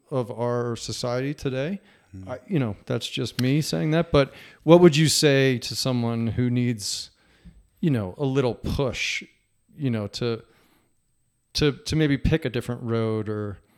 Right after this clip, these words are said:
Speaker 1: you know,
Speaker 2: Well,
Speaker 1: looking back
Speaker 2: yeah,
Speaker 1: twenty years?
Speaker 2: it was, well, first of all, uh, I, uh,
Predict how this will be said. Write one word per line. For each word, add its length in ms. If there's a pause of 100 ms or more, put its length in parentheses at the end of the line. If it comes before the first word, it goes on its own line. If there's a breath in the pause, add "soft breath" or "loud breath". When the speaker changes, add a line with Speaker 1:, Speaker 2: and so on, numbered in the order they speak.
(360 soft breath)
Speaker 1:
you 120
know, 140
Speaker 2:
Well, 80
Speaker 1:
looking 360
back 380 (280)
Speaker 2:
yeah, 180
Speaker 1:
twenty 200
years? 340
Speaker 2:
it 180
was, 460 (560 loud breath)
well, 400 (120)
first 420
of 120
all, 320 (300)
uh, 160 (200)
I, 320
uh, 200